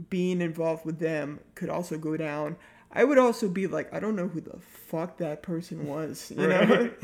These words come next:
Speaker 1: <laughs> She just ended up, you know, in my bed one day, and I, you know.
Speaker 2: Yeah, and, and, you know, she was way out of this dude's league, too.
Speaker 1: Yeah.
Speaker 2: Like, crazy.
Speaker 1: Yeah,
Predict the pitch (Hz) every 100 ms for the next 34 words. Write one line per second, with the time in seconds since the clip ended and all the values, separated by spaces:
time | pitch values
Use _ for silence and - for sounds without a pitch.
0 | 214 - - - 196 180 202 190 - 180
1 | 196 196 202 190 175 - - _ _ _
2 | - _ - 175 170 151 175 170 160 175
3 | 208 180 180 147 151 147 147 147 143 -
4 | - 165 156 147 147 131 131 123 110 -
5 | - 151 165 165 170 170 190 254 180 135
6 | - 202 135 113 127 117 107 104 92 -
7 | 110 95 101 90 82 - - 185 139 165
8 | - _ - - - - 85 - - -
9 | _ _ 190 185 -